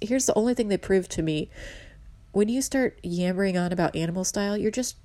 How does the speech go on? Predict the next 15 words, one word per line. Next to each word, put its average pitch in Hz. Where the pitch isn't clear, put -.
you've 202
only 240
proven 226
that -
you 180
have 170
no 165
taste 185
and 165
you 165
like 165
cold 180
fries. -
That's -
all. 226